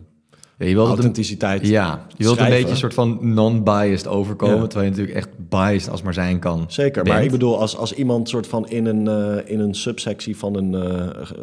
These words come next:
Speaker 2: g-, een, een groot blogartikel, eh, bij een, een H twee subkop komt waar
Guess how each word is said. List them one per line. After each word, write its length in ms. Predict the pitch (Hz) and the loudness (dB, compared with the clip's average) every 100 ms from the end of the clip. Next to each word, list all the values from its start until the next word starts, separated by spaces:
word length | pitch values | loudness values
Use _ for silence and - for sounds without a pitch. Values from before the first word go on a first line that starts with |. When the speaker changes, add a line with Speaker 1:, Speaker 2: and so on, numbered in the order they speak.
| - | -14
Speaker 2:
g-, 60 | - | -14
een, 300 | 92 90 69 | -10 -10 -8
een 160 | 90 85 | -8 -10
groot 440 | - 95 95 90 | -6 -2 -2 -2
blogartikel, 920 | 92 98 - 95 - 98 87 85 82 | -2 -4 -4 -8 -8 -6 -2 -2 -4
eh, 60 | 80 | -6
bij 300 | 82 82 80 | -6 -6 -6
een, 260 | 76 - | -8 -8
een 100 | 80 | -10
H 180 | 80 87 | -8 -6
twee 460 | 85 85 85 85 85 85 | -8 -6 -4 -4 -6 -8
subkop 520 | - 85 - 85 - | -10 -8 -6 -8 -6
komt 280 | 87 82 82 | -8 -6 -6
waar 400 | 80 80 69 | -6 -6 -8